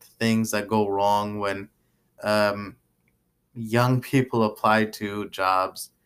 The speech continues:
Um, and I'll tell you why all of these are just, you know, well, there's just a few examples, but I'll tell you why they're just really, really bad for you, right? Uh, some people like to mention H R that, like, "This is my dream company, really wanna work for this company, I've been keeping an eye on this company," and all this stuff.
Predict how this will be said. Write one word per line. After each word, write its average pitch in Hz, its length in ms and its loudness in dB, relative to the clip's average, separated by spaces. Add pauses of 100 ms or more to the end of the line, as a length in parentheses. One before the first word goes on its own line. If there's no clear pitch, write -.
(460)
Um, 98 640 -4 (140)
and 107 120 -2
I'll 120 160 2
tell 127 220 0
you 117 140 2
why 104 320 2
all 107 500 4
of 101 140 -6
these 98 380 -8
are 95 140 -10
just, - 280 -16
you 120 80 -18
know, 98 320 -12
well, 127 160 0
there's 147 180 -2
just 139 160 -6
a 120 80 -2
few 117 200 -2
examples, 104 480 -4
but 104 100 0
I'll 104 100 -4
tell 117 160 -6
you 113 120 0
why 101 200 2
they're 101 180 -6
just 95 260 -10 (160)
really, 107 240 -2
really 95 240 -6
bad 90 240 -8
for - 100 -20
you, - 100 -20 (240)
right? 98 200 -14 (680)
Uh, 107 200 2
some 160 200 0
people 170 180 2
like 127 180 4
to 123 80 -2
mention 113 380 0
H 107 280 -2
R 107 200 2
that, 95 140 -4
like, 98 380 -4 (680)
"This 110 120 -4
is 113 40 -6
my 98 120 0
dream 123 320 2
company, 113 560 2
really 107 240 -2
wanna 120 220 2
work 110 120 0
for - 80 -10
this 113 120 -4
company, 107 440 -6
I've - 60 -10
been 104 100 -16
keeping 107 260 -14
an 90 60 -2
eye 123 120 4
on 123 80 0
this 117 120 -4
company," 110 420 -4
and 110 80 -2
all 95 140 -6
this - 140 -14
stuff. 113 220 -2